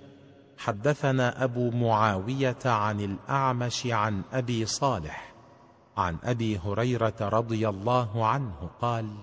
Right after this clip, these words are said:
قال رسول الله صلى الله عليه وسلم: من ستر مسلما ستره الله في الدنيا والآخرة.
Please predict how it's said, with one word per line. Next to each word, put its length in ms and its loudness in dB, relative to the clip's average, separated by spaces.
قال 340 6
رسول 380 0
الله 500 2
صلى 320 0
الله 560 2
عليه 640 2
وسلم: 580 -4
من 260 -4
ستر 600 0
مسلما 840 -2
ستره 680 2
الله 720 0
في 160 -6
الدنيا 960 -2
والآخرة. 1160 -6